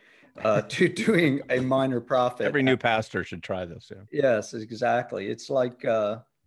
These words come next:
Speaker 1: promising somebody that you'll meet them for a run at six thirty A M or six A M.
Speaker 2: <laughs>
Speaker 1: You know,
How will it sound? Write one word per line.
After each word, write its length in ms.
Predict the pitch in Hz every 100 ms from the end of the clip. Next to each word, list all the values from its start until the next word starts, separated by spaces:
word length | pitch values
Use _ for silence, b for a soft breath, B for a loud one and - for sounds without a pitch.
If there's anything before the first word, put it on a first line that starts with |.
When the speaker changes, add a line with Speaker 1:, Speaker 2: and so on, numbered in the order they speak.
| _ _ _ _
Speaker 1:
promising 500 | 165 147 143 - 131
somebody 500 | - 135 131 120 120
that 240 | 117 117
you'll 100 | 120
meet 300 | 113 120 131
them 180 | 131 117
for 260 | 117 113 107
a 40 |
run 300 | 104 120 123
at 140 | 104 -
six 340 | - 113 -
thirty 400 | 107 101 95 98
A 260 | 95 95 92
M 240 | 90 90
or 80 | 87
six 320 | - - -
A 220 | - 95
M. 260 | 95 90 90
Speaker 2:
<laughs> 0 |
Speaker 1:
You 140 | 101
know, 240 | 95 90